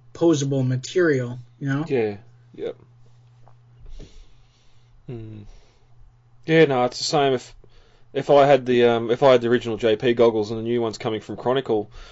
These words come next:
Speaker 2: those original ones would be <laughs> up behind glass, never to be touched, 'cause I know I'll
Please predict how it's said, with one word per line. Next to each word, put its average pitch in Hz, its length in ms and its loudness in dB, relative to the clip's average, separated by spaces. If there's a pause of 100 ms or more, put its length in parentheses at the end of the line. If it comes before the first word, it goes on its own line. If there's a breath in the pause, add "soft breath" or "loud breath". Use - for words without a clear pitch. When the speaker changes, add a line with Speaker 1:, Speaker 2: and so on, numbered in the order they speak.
(280 soft breath)
Speaker 2:
those 131 220 2
original 120 280 -2
ones 110 180 -4
would 104 120 -8
be 104 220 -6 (360)
<laughs> - 500 -4
up 127 120 -6
behind 117 340 0
glass, 107 440 2
never 110 160 -4
to 98 60 -10
be 101 120 -6
touched, - 360 0
'cause 110 120 -8
I 110 80 -4
know 110 360 -4
I'll 120 220 -2